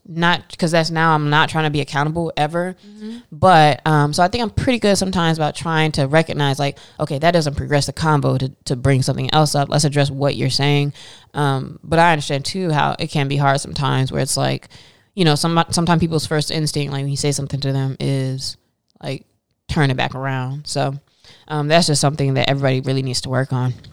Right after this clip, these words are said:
Speaker 1: Another thing, and this is superb gaslighting, is when they twist your memories. So you see things their way and not your way. Um, so when you're reflecting back on something, and it's so crazy how different people are. Like, you can reflect on the same memory or something you did together, and it's, like, could be totally different.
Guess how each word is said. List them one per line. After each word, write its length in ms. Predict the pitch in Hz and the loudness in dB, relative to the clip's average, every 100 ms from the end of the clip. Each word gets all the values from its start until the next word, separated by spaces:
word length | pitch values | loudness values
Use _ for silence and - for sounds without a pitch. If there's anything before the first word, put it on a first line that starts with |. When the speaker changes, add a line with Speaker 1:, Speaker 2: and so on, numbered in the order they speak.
| - - _ _ _ - | -20 -20 _ _ _ -6
Speaker 1:
Another 320 | 170 202 208 | 0 2 2
thing, 220 | 196 151 | 0 -2
and 80 | 143 | 0
this 100 | 165 | -2
is 120 | 147 - - | -4 -8 -6
superb 880 | - - 151 143 151 143 139 139 - | -4 -2 -2 0 2 4 2 -2 -4
gaslighting, 640 | 139 143 139 135 139 143 139 | -2 -2 -2 -2 -4 -6 -2
is 300 | 135 143 - - - - | 0 0 -4 -12 -20 -4
when 140 | 165 | 0
they 80 | 156 | 2
twist 320 | - 202 - | 2 0 2
your 100 | 143 | 0
memories. 600 | 143 196 127 104 90 - - | 2 2 0 -2 -8 -8 -6
So 160 | - 165 | -2 0
you 220 | 151 170 | 0 0
see 220 | - 165 | -2 -2
things 440 | 147 151 139 139 - | -2 0 0 -2 -6
their 320 | - 147 139 | 0 2 2
way 440 | 135 98 131 139 - _ - | 0 -2 -4 -6 -10 _ -2
and 140 | 147 | 0
not 180 | 139 131 | 2 0
your 180 | 135 135 | -2 -2
way. 320 | 127 135 151 - _ _ _ _ | -4 -6 -8 -12 _ _ _ _
Um, 680 | 143 151 147 135 135 123 160 156 _ _ _ 226 208 | -4 0 0 0 -4 -6 -10 -14 _ _ _ -14 -2
so 220 | - 156 | 2 4
when 100 | 151 | 4
you're 100 | 143 | 2
reflecting 500 | 143 - 196 196 180 | 0 2 2 2 4
back 200 | 180 175 | 4 4
on 100 | 165 | 4
something, 580 | 180 170 175 160 156 160 | 4 2 4 4 4 4
and 120 | 156 | 4
it's 80 | 151 | 4
so 320 | - 202 190 | 2 4 4
crazy 320 | 185 170 156 | 4 2 4
how 140 | 151 139 | 2 2
different 240 | 151 151 | 0 0
people 240 | 139 131 | -2 2
are. 160 | 151 156 | 6 6
Like, 160 | 143 156 | 6 2
you 80 | |
can 80 | 180 | 2
reflect 360 | 143 - 156 151 | 2 4 2 2
on 80 | 139 | 0
the 40 | |
same 220 | 123 143 | 2 2
memory 260 | 147 147 151 | 2 2 2
or 60 | 131 | 2
something 260 | 143 143 | 0 0
you 80 | 139 | 0
did 180 | 131 147 | 2 2
together, 340 | 151 151 151 | 6 8 8
and 520 | 147 - - - - | 6 2 -12 -14 -4
it's, 80 | 143 | -2
like, 140 | 135 135 | -2 -2
could 80 | |
be 100 | 139 | -6
totally 380 | 127 - 143 139 | -4 0 2 2
different. 480 | 139 135 117 139 | 0 -2 -2 -4